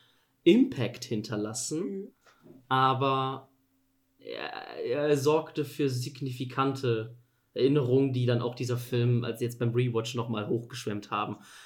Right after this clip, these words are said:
Speaker 1: Aber viel spannender finde ich ja die Frage, so einmal zur Einordnung, wie viel verbindest du denn mit Narnia? Ich weiß, dass du im Gegensatz zu mir die Bücher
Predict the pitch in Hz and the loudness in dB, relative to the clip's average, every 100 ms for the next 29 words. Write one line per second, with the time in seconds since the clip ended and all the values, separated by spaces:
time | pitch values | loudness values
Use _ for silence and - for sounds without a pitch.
0 | - - 120 120 123 - 139 190 139 120 | -12 -2 0 0 -4 0 2 4 2 0
1 | - - - _ _ - 139 127 127 120 | -2 -10 -20 _ _ -4 0 2 2 0
2 | - 110 113 123 131 127 123 117 117 117 | -2 -2 0 0 0 -2 -2 -2 -2 -2
3 | 113 92 123 131 123 120 127 123 123 - | -2 -2 -2 -2 -4 -6 -2 0 0 -4
4 | - - _ _ _ 135 135 - 165 - | -18 -20 _ _ _ -6 -6 0 0 0
5 | 123 127 123 190 175 117 107 113 113 117 | 0 2 2 2 2 2 2 0 2 2
6 | 113 - 117 120 120 143 156 139 127 113 | 0 0 0 0 -4 2 2 4 2 0
7 | 117 - - 120 127 131 120 120 127 143 | -2 -4 0 4 6 4 0 -2 0 0
8 | 175 156 151 | 2 2 0